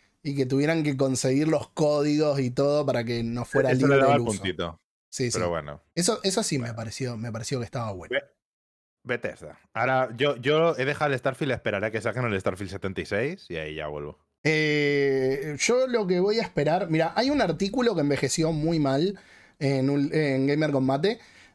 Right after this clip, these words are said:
Speaker 1: eh, que es un top cinco de juegos espaciales para jugar mientras esperábamos Starfield. Eh, eh, de, de hecho, o sea, para que, para que la gente me crea, vos dijiste, me dijiste algo en Discord del otro día que es verdad,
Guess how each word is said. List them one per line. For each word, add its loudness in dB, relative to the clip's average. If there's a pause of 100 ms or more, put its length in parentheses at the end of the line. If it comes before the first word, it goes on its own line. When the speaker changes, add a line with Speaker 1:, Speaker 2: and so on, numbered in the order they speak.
Speaker 1:
eh, 2 (120)
que 0
es 0
un 2
top 0
cinco 2
de 2
juegos 2
espaciales 2
para 2
jugar 2
mientras 0
esperábamos 0
Starfield. 2 (720)
Eh, 2 (200)
eh, 0
de, 2
de 4
hecho, 0
o 2
sea, 2
para 0
que, -10
para -2
que 0
la 0
gente -20 (180)
me -10
crea, 0 (360)
vos -2
dijiste, -8
me 0
dijiste 0
algo 2
en 2
Discord 2
del 2
otro 2
día 2
que 2
es 4
verdad, 4